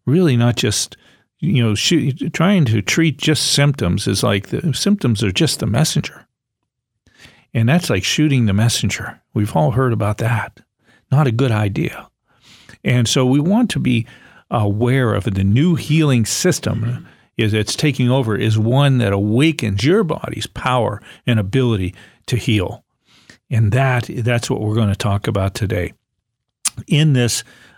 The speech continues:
under, uh, on the website, there's, uh, about addressing allergies and toxicity. It's allergies and to-, allergy and toxicity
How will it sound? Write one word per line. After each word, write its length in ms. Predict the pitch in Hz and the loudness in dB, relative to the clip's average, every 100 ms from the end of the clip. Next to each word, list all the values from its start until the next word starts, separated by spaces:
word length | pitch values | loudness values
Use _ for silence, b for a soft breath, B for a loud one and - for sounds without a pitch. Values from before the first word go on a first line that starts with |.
| - | -4
under, 540 | 117 117 113 110 - | -2 0 0 0 -2
uh, 360 | 117 110 104 98 - | -2 0 0 -2 0
on 180 | 120 120 | 0 0
the 80 | 113 | 0
website, 580 | 113 104 - 107 117 b b b b | 0 -2 -2 -2 -2 b b b b
there's, 320 | 110 110 98 - | -2 0 0 -2
uh, 460 | 120 101 98 110 139 | -2 0 0 -2 -2
about 400 | 117 107 107 110 | 0 0 -2 -2
addressing 640 | 139 113 113 113 120 113 107 B B B | -4 0 -2 0 0 0 -2 B B B
allergies 680 | 117 120 123 110 123 117 - | -2 0 0 0 0 0 0
and 220 | - 110 | 0 0
toxicity. 840 | - 107 107 - 127 110 110 104 101 | 0 -2 -2 -2 -2 -2 -2 -4 -4
It's 180 | 110 - | -4 -4
allergies 680 | 131 131 151 139 143 143 127 | 0 0 2 0 0 0 2
and 140 | 113 | 0
to-, 80 | - | 0
allergy 720 | 120 113 - 123 139 143 127 | 0 0 0 0 2 2 2
and 100 | 117 | 0
toxicity 800 | - 117 - 131 120 131 120 120 | 0 -2 -2 -2 -2 0 2 0